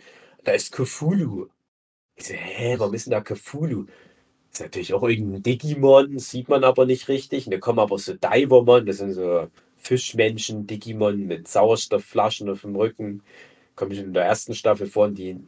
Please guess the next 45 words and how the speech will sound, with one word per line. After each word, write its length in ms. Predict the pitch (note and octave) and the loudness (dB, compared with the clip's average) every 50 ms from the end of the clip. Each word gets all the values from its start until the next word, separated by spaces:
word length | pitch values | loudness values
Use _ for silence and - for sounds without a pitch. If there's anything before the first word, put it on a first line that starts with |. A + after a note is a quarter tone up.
| _ - | _ -2
nehmen 200 | A2+ A#2 A#2 A2 | 0 0 2 2
dann 200 | A2 G#2 G2+ G2+ | 0 0 -2 -4
die 100 | - - _ | -14 -18 _
Kari 440 | - - - A#2+ A#2 A#2 B2 A#2 A2 | -12 -2 2 2 2 4 2 -2 -4
in 140 | G#2 G#2 G#2+ | -4 -4 -4
Empfang 560 | G#2+ G2 G2+ - - - - A#2+ B2+ C3 B2 | -4 -4 -4 -6 0 4 6 6 6 6 2
und 140 | A2 F#2+ F2+ | 0 -2 -4
ziehen 200 | - - A#2+ A#2+ | -6 -8 -8 -10
die 120 | A2 A2 G#2 | -10 -8 -4
da 120 | - G2+ G2 | -4 -4 -4
ins 300 | G2+ F#2+ - - - A2 | -6 -14 -12 -8 0 2
Wasser 300 | G#2+ A#2+ C3+ - B2 G#2+ | 2 2 4 4 2 2
und 100 | G#2 G2+ | 2 -2
das 100 | F2+ F#2 | -10 -12
ist 120 | G2+ G2+ A#2 | -10 -6 -4
nur 120 | A2+ G#2 | -4 -4
so 100 | F#2+ G2+ | -4 -6
eine 140 | G2 F#2 F2+ | -8 -8 -8
Schwarz-Weiß-Welt, 1200 | - - F#2+ - - - - - G#2+ G2+ A2+ B2 B2+ A#2+ - - A2 A2+ A2+ A#2 A#2 A2+ A2 G#2 | -8 -6 -6 -6 -6 -8 -6 -2 0 2 2 2 2 0 0 -4 -4 -4 -2 0 0 0 -2 -4
so 100 | - F#2+ | -10 -12
ganz 340 | - - - F#2+ F#2 - - | -14 -14 -14 -12 -14 -12 -10
düster. 500 | - B2+ B2+ C#3 C3 - - B2 A2+ G#2+ - - - - - - - - _ _ - | -8 -8 -6 -6 -6 -2 2 2 2 0 -2 -16 -20 -20 -20 -20 -20 -20 _ _ -18
Und 100 | - - | -16 -14
dann 160 | - - A2 - | -14 -14 -12 -8
treffen 320 | - B2 A2+ - - A2+ | -4 -4 -4 -4 -4 -6
die 140 | G#2+ A2 G#2+ | -6 -4 -6
auf 100 | G#2 - | -6 -8
dieses 420 | - A2 G#2 F#2+ - - - - _ _ _ _ _ _ - | -12 -12 -10 -10 -8 -10 -12 -12 _ _ _ _ _ _ -8
uralte 840 | C3+ A#2+ A2 G2 - - - - A2 G#2+ G#2 G#2+ G#2 G2 F2+ F2+ | -6 -4 -2 -4 -4 -6 -6 -8 -8 -8 -8 -12 -14 -14 -14 -10
Wesen, 460 | G#2 A2 A2 A2 A2 A2 G#2 - A#2 G#2 | -8 -6 -4 -2 -2 -4 -4 -6 -10 -10
so 140 | G#2 G#2 G2 | -8 -8 -8
scheint, 520 | G2+ - - F#2+ G2+ G#2 G2+ G2+ G2+ G2+ F#2+ | -8 -8 -10 -6 -4 -2 -2 -2 -2 -4 -4
so, 200 | F#2+ F#2 F#2+ G2 | -4 -4 -4 -4
so 180 | - G2+ F#2+ G#2 | -4 -6 -4 -4
wirklich 300 | A#2+ A#2+ A#2 G#2+ G#2 G#2+ | -4 -4 -6 -12 -12 -10
wie 80 | B2 B2+ | -8 -6
so 160 | - D3+ D3 | -6 -6 -6
Cthulhu 600 | - - - - - - D#3+ D#3 D3 C3 A2+ G#2+ | -8 -14 -18 -16 -10 -6 -4 -2 0 0 0 0
alles. 380 | - D2+ F#2+ F#2+ F#2 F2+ - - - - - - - - - _ _ _ _ _ _ _ _ - | 0 0 0 -2 -4 -6 -6 -14 -18 -20 -20 -20 -20 -20 -20 _ _ _ _ _ _ _ _ -2
Und 400 | A#2 A2 A2 G#2+ G2+ G2 F#2+ F2+ | 0 0 0 -2 -4 -6 -6 -4
da 120 | G2 G2 | -4 -4
wird 180 | G2+ G#2 G2+ - | -4 -4 -8 -8
so 120 | G#2+ G#2+ | -12 -10
Zeug 380 | G#2 - - C3+ B2 B2+ B2 - | -6 0 4 6 6 6 6 2
angeteased 920 | G#2+ A#2+ A#2+ A#2 A2+ G#2 - - - A#2+ A#2+ A#2+ G#2+ - - - - - | -2 -2 -4 -6 -10 -12 -12 -10 -6 -2 0 0 0 -2 -6 -10 -14 -20